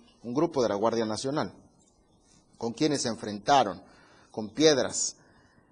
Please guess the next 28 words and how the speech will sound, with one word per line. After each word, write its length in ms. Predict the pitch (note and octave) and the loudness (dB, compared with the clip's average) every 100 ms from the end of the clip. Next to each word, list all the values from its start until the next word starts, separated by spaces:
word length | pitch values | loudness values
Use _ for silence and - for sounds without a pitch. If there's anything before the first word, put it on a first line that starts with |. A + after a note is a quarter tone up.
| _ _ _ _ - | _ _ _ _ -2
El 120 | C3+ | 2
saldo, 360 | F#3 F3+ G3 | 6 6 6
un 120 | G3+ F3 | 2 4
elemento 400 | D3 D3 D#3 D#3 | 2 2 0 2
de 60 | |
la 80 | C3 | 4
Guardia 300 | B2 C#3 C#3 | 4 2 2
Nacional 420 | B2+ A2+ B2+ D3 | -2 -4 -4 -2
recibió 360 | E3 C3+ A#2 B2+ | -2 -4 -2 0
golpes 320 | B2 B2 B2+ | 0 -2 -6
por 180 | - G#2 | -8 -6
parte 260 | A#2 - B2 | -4 -4 -6
de 60 | |
los 120 | G#2 G#2 | -6 -8
migrantes, 500 | G#2 B2+ C#3 E3 - | -4 -4 -6 -10 -10
que 140 | G#2+ | -10
sufrió 280 | F#2+ F#2+ A2+ | -10 -12 -10
un 80 | A2+ | -8
desmayo, 460 | G#2+ C3+ D3+ F3+ | -6 -4 -4 -6
mientras 400 | C#3 A#2+ G#2+ A2+ | -8 -8 -8 -8
que 80 | A2 | -10
por 200 | - F#2+ | -10 -10
parte 320 | A2+ G#2+ - | -8 -8 -6
de 100 | G#2+ | -8
los 180 | G2+ G#2+ | -6 -8
migrantes 420 | B2+ C#3 C#3+ D3+ | -4 -4 -4 -8
se 80 | C3+ | -10
reportó 720 | G#2+ G2 - G2 - B2 C#3+ | -10 -10 -12 -12 -8 -8 -8